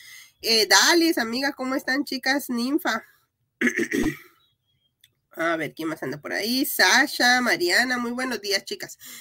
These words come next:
Bueno, eh, déjenme, les voy a compartir rapidito, rapidito el ad de C B S para ver qué nos va a traer. Y también les voy a compartir los cupones que vamos a recibir esta semana, que solo va a ser un libro. Solo tenemos un libro, entonces ustedes sabrán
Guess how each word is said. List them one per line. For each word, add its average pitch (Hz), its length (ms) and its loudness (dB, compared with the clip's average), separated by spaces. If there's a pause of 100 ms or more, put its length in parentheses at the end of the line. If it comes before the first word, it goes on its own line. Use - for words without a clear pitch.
(160)
Bueno, 247 280 0 (300)
eh, 240 400 0
déjenme, 381 380 0
les 311 120 2
voy 254 140 -2
a 277 80 2
compartir 269 500 -4
rapidito, 240 540 -6
rapidito 247 640 -6
el 220 300 0
ad 220 240 4
de 226 440 -4
C 254 320 -4
B 185 300 0
S 349 280 0 (120)
para 220 560 2 (240)
ver 196 400 -4
qué 220 120 -2
nos 226 180 -6
va 190 60 -2
a 185 40 -6
traer. 226 340 0
Y 269 140 -2
también 285 260 4
les 294 100 2
voy 285 100 2
a 285 100 2
compartir 269 460 -2
los 277 160 0
cupones 247 400 -6
que 254 80 -6
vamos 240 160 -2
a 277 40 -2
recibir 254 300 -6
esta 262 160 -6
semana, 254 380 -2 (340)
que 277 100 0
solo 302 220 6
va 302 60 6
a 311 60 2
ser 294 140 0
un 285 160 0
libro. 269 300 -6 (140)
Solo 294 420 0
tenemos 262 360 -4
un 285 100 -2
libro, 311 200 0
entonces 302 300 -2
ustedes 277 300 2
sabrán 254 360 0